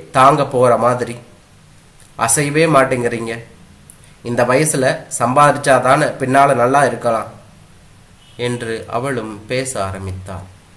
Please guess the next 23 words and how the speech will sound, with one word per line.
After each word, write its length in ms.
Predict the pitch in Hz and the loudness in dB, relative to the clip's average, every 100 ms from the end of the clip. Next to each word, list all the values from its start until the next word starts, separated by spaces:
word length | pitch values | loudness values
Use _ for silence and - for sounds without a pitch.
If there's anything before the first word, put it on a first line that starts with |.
| - - - 104 113 | -20 -20 -20 -6 0
"ஏன், 200 | 131 185 - - - - - | 0 0 -8 -20 -20 -20 -10
நான் 260 | - 117 117 | -2 0 0
இப்ப 140 | 120 | -2
நல்லா 240 | 113 123 139 | -2 0 0
சம்பாதிக்கலையா? 720 | 131 117 123 110 104 104 101 131 156 - - - - 120 | 0 -2 -2 -4 -8 -8 -6 -6 -10 -16 -20 -20 -18 -10
இங்க 160 | 117 | -6
வீடு 340 | 117 135 139 143 | -2 -2 0 0
வாசல் 400 | 120 120 120 107 | 0 0 -4 -6
இல்லையா? 340 | 117 110 107 143 156 - - _ | -6 -4 -4 -4 -8 -18 -20 _
இல்ல 200 | 156 170 | -6 0
வசதி 380 | 151 151 196 190 | 2 2 0 -4
ஏதும் 320 | 170 151 143 123 | -2 -2 -2 -2
இல்லையா? 300 | 123 113 104 101 - - _ - - | -2 -4 -6 -10 -18 -20 _ -16 -6
அதான் 300 | 101 156 170 | 2 4 4
அடிக்கடி 380 | 151 156 156 | 2 -2 -2
ஃபாரின் 420 | 165 151 147 151 135 | -2 2 2 2 -4
ட்ரிப் 240 | 151 - | -6 -6
போயிட்டு 300 | 135 131 127 | 0 0 0
வர்றேனே. 420 | 113 107 104 131 127 - - - - - - - | -2 -2 -2 -4 -4 -8 -20 -20 -20 -20 -20 -8
வீடு 300 | 143 175 170 | 0 2 2
நிறைய 300 | 143 139 147 165 | 2 2 2 0
வெளிநாட்டு 480 | 143 151 151 143 131 | 0 2 2 0 -2
சாமான்கள். 640 | 120 117 113 107 113 | -2 0 0 -4 -6